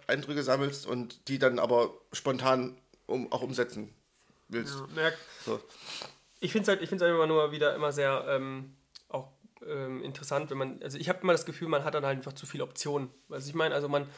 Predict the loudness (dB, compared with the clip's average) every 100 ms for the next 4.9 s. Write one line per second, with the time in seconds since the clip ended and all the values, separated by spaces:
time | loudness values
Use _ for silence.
0 | -20 -20 -10 0 0 0 -4 -2 -2 -2
1 | -2 0 0 2 2 2 0 -6 -12 -8
2 | -2 0 0 -6 -12 -18 -12 -8 -4 -2
3 | 0 0 -2 -4 -6 -2 0 0 0 -2
4 | -6 -12 -12 -10 -6 -4 -4 -8